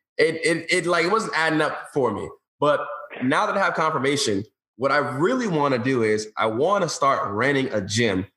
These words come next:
for, like, a bunch of us to, like, have regular hoop sessions at. Of course, not everybody's gonna always be available at whatever time, but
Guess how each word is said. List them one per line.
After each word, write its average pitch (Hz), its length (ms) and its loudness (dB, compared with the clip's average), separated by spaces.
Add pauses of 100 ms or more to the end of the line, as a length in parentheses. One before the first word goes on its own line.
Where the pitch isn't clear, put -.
(100)
for, 123 200 0 (120)
like, 107 200 0 (140)
a 117 80 2
bunch 135 300 2
of 120 100 0
us 113 180 2
to, 117 60 -2
like, 107 180 0
have 110 200 0
regular 113 460 2
hoop 110 240 -2
sessions 92 420 0
at. 82 180 -2 (260)
Of 123 120 -6
course, 185 220 0
not 156 120 2
everybody's 143 300 2
gonna 135 120 -2
always 127 240 2
be 120 100 0
available 127 540 2
at 104 200 0
whatever 113 260 2
time, 107 300 0
but 104 240 0